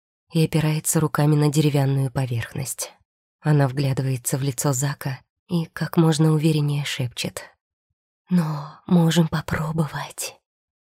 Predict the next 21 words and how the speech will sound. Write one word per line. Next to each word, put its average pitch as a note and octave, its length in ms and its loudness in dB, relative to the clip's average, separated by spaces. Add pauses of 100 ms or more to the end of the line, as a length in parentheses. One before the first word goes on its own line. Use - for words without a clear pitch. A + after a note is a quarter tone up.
(160)
Герда C#3 420 -2
подносит C#3+ 540 0
руку D3+ 320 -2
к - 40 -12
еще C3+ 340 -4
плоскому C#3 520 0
животу C#3+ 460 -2 (520)
и F3 80 -2
прикладывает D#3 760 0
ладонь. C3 480 -2 (560)
"Ради D#3 440 2
малышки". D#3 880 -2 (1040)
Почему-то F#3 560 -4 (180)
Герда E3 380 2
уверена, E3 420 2
что D#3+ 200 0
у D#3+ 80 4
нее D#3+ 260 2
под - 220 -6
сердцем D3+ 480 -2
девочка. C3 580 -4